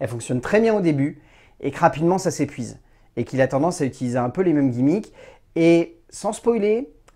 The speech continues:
je trouve que quand il arrive dans son troisième acte, visuellement le film part en cacahuète, et tente beaucoup de choses, euh, assume certains effets de style,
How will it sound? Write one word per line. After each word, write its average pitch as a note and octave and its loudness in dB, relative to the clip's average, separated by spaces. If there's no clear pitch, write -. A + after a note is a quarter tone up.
je - -20
trouve G#3+ -8
que G3 -4
quand A3 -6
il A#3+ 0
arrive A#3 0
dans A#3 -4
son G#3 -10
troisième G3+ -2
acte, G#3 -4
visuellement A3+ 2
le A#3 4
film A#3 -2
part G3 6
en G3 2
cacahuète, E3 -2
et E3 2
tente F3 4
beaucoup G#3+ 0
de - -4
choses, F3 0
euh, C#3+ -2
assume B3 2
certains A#3 0
effets G#3+ -2
de F3 -12
style, G3 -4